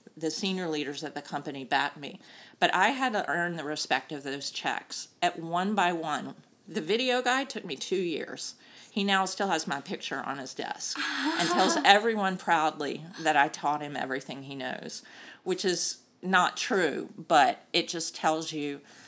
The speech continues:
Speaker 1: that you really can change people's minds if they give you a chance. So that, that was the hardest thing and the most satisfying experience I've had really in my career, uh,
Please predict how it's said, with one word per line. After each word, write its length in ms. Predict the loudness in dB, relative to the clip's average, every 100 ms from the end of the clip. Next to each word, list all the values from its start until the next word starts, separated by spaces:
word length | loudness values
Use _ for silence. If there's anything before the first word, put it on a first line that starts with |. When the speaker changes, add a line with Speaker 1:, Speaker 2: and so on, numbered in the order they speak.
| -20 _ -6
Speaker 1:
that 520 | 0 2 2 0 -4
you 240 | -4 -2
really 220 | -2 -2 -2
can 380 | -2 -4 -4
change 320 | -6 -8 -8 -8
people's 420 | -8 -6 -8 -6
minds 400 | -8 -8 -10 -4
if 180 | -4 -2
they 100 | -2
give 180 | -4 -6
you 120 | -6
a 40 | -8
chance. 460 | -8 -8 -8 -8 -4
So 160 | -2
that, 420 | 2 2 2 0 2
that 220 | 2 2
was 220 | -2 -2
the 100 | -4
hardest 600 | -4 0 0 0 -2 -4
thing 360 | -2 -2 -4 -4
and 200 | -2 -2
the 80 | -4
most 720 | -4 -4 -2 -4 -6 -10 -6
satisfying 1000 | -2 2 4 4 0 -4 -4 -2 -2 -8 -16 -20 -20 -12
experience 720 | -6 -4 -2 -2 -2 -4 -4 -8
I've 140 | -6
had 300 | -2 -2 0
really 360 | -2 0 0 0
in 100 | -2
my 140 | -4
career, 760 | -6 -8 -8 -6 -4 -6 -10 -16 _ -20 -20 _ -8
uh, 440 | -4 -2 -2 -4